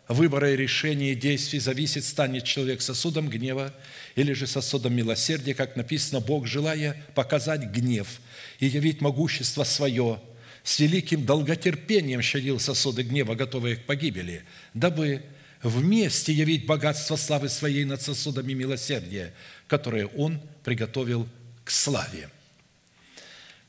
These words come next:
То есть, поэтому нам придется до определенного времени терпеть в своей среде плевелов,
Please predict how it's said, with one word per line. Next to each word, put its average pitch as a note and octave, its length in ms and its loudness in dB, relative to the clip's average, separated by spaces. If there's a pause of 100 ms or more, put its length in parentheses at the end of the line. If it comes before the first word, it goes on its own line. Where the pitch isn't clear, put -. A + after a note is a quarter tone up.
То D3+ 80 4
есть, - 300 0 (560)
поэтому D3+ 360 2
нам C3 200 0
придется C3 720 0
до B2 100 2
определенного C3+ 560 0
времени B2+ 560 -2 (100)
терпеть C#3+ 640 0 (160)
в - 80 2
своей C#3 380 2
среде B2+ 340 2
плевелов, D3+ 580 0